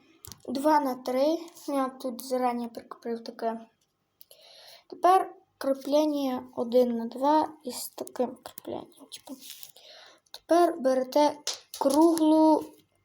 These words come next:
два на два. Тепер вам треба закрити оце пространство. У цьому вам допоможе такі деталі.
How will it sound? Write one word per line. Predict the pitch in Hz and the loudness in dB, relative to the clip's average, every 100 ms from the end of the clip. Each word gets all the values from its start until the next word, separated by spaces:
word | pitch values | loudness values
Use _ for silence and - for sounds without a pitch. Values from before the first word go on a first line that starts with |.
| _ _ _ _ - - - _ _ _ - _ - | _ _ _ _ -20 -20 -20 _ _ _ -20 _ -14
два | 226 240 254 277 | -4 2 4 4
на | 254 247 | 0 -4
два. | 240 233 - - _ _ - - - _ _ - _ - - _ _ _ - - - - - - - - - - - | -4 -4 -4 -8 _ _ -20 -18 -18 _ _ -20 _ -20 -20 _ _ _ -20 -20 -20 -20 -20 -20 -20 -14 -12 -6 -2
Тепер | 320 381 440 440 - - - | 0 0 0 -2 -8 -20 -20
вам | 311 330 370 370 349 | -12 -4 -2 -2 -4
треба | 330 330 302 320 - - - - _ _ _ _ _ - - - | -8 -8 -6 -6 -8 -14 -20 -20 _ _ _ _ _ -18 -14 -4
закрити | 247 269 269 294 302 - 277 262 254 - _ _ | 0 0 4 4 4 2 4 4 2 -12 _ _
оце | 269 294 330 | 0 4 4
пространство. | 330 330 302 - 285 233 240 - - _ _ _ _ - _ _ _ - | 6 4 2 0 0 0 -2 -10 -18 _ _ _ _ -20 _ _ _ -14
У | - | -10
цьому | 262 - 359 339 | -4 0 2 2
вам | 320 339 320 | 2 2 2
допоможе | 294 294 285 294 285 285 262 254 - _ _ _ _ _ _ _ _ _ _ _ _ - - | 2 0 -2 0 2 2 2 -2 -12 _ _ _ _ _ _ _ _ _ _ _ _ -20 -18
такі | - - 254 | -12 -6 -6
деталі. | 240 - 247 240 233 | -8 -4 0 0 -2